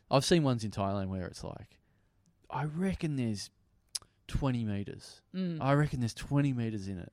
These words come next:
Speaker 2: Yep.
Speaker 1: That's crazy.
Speaker 2: Yep.
Speaker 1: Um, but, you know, they're an awesome shop over there. They're mu-, they're,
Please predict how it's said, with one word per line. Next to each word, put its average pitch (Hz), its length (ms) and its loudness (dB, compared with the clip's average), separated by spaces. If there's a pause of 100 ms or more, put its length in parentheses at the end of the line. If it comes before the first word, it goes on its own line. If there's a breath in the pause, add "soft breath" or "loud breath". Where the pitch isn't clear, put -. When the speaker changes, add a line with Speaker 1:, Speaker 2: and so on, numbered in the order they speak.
Speaker 2:
Yep. 135 180 -2
Speaker 1:
That's - 160 0
crazy. 95 560 -4
Speaker 2:
Yep. 143 280 0 (380 loud breath)
Speaker 1:
Um, 160 400 8
but, 175 280 6 (120)
you 147 100 -2
know, 151 200 0 (140)
they're 165 140 0
an 123 60 0
awesome 120 300 -2
shop 92 240 -4
over 90 160 -4
there. 85 220 -6 (300)
They're 123 240 0 (140)
mu-, 143 160 0 (120)
they're, 160 180 0